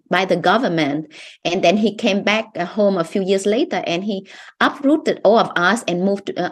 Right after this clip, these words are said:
us to the South, because he said in the South, the weather, the weather is better. It's better for us, you know, to work as,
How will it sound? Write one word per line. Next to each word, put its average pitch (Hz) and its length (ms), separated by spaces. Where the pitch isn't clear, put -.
us 254 200
to 214 120
the 170 120
South, 190 300
because 185 300
he 208 140
said 202 400
in 175 100
the 165 80
South, 208 480
the 160 100
weather, 165 400
the 160 120
weather 214 260
is 170 140
better. 196 360
It's - 120
better 208 400
for - 160
us, 202 340
you 185 80
know, 165 200
to 196 240
work 202 300
as, - 200